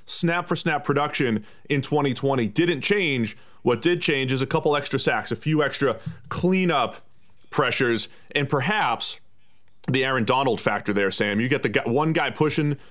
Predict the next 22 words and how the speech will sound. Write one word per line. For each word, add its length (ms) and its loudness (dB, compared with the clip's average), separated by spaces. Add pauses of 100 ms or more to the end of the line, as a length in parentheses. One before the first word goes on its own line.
the 80 0
pocket 340 0
from 180 0
the 80 2
middle. 400 2 (260)
This 200 2
is 120 2
exactly 460 0
what 100 2
happened 280 0
with 100 0
Dante 380 2
Fowler 720 0 (300)
last 360 0
year, 200 2
who 140 2
ironically 560 2
had 240 0
his 240 2
career-high 560 2
fifteen 540 0
sacks 460 0